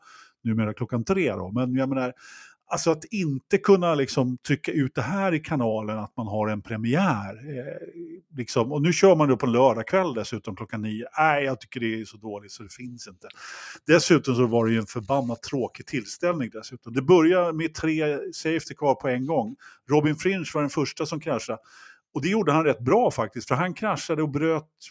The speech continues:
jag tror att han bröt, om han bröt vristen eller något sånt där. Eh, men tio meter ifrån, eh, sjukhus, eh, entrén i alla fall. <laughs> Det är inget att skratta åt egentligen, men det var rätt nära att bära in honom där i alla fall.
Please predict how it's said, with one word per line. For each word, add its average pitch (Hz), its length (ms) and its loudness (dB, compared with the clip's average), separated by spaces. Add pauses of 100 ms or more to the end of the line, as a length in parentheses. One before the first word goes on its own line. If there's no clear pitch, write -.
(160)
jag 196 200 -10
tror 240 180 -10
att - 100 -14
han 175 100 -10
bröt, 165 260 -6
om 160 120 -6
han 165 120 -4
bröt 160 180 -4
vristen 165 500 -6
eller 117 200 -2
något 107 140 -4
sånt 101 140 -16
där. 104 160 -12 (320)
Eh, 143 300 0 (220)
men 175 260 0
tio 196 360 0
meter 202 400 2
ifrån, 131 560 2
eh, 123 280 -4 (640)
sjukhus, 131 720 2
eh, 117 220 -2 (300)
entrén 135 520 2
i - 20 -8
alla 101 120 -6
fall. 110 180 -2 (160)
<laughs> - 140 -6 (2250)
Det 151 60 0
är 160 240 6
inget 156 220 -2
att 151 60 0
skratta 160 360 2
åt 156 180 4
egentligen, 160 460 6
men 143 100 4
det 160 60 8
var 180 120 10
rätt 180 180 4
nära 185 340 2
att 160 80 2
bära 143 200 8
in 147 180 0
honom 104 280 0
där 95 200 0
i 90 40 -8
alla 92 120 -10
fall. - 160 -10